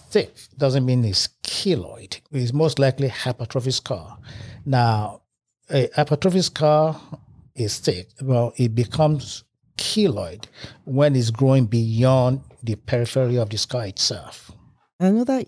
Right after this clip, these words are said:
Speaker 2: issue that I want to talk to that women think about and worry about is, you know, when they have to have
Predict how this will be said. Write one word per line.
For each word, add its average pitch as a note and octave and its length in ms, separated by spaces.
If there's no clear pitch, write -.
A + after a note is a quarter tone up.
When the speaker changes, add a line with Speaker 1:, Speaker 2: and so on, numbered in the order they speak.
Speaker 2:
issue F#3 260
that F3 140
I D3+ 100
want E3 180
to D#3 80
talk D#3 300
to - 140
that C#3 280
women E3 680
think E3 260
about C#3+ 400
and C3+ 180
worry D3+ 280
about C#3 420
is, B2+ 440
you D#3 100
know, C#3 120
when F3 640
they C#3+ 180
have D3+ 240
to C#3+ 140
have C#3+ 460